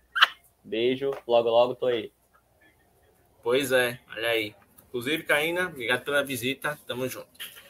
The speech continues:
Speaker 2: Então, Thiago, você errou a primeira mentira.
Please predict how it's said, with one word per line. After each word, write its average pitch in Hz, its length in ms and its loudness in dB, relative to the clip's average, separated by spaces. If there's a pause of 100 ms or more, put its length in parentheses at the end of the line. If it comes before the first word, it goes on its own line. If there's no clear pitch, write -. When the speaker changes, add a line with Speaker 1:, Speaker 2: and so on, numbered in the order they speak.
(240)
Speaker 2:
Então, 311 200 6
Thiago, 147 300 8
você 175 240 4
errou 233 220 8
a 233 80 4
primeira 220 360 -4
mentira. 139 520 -4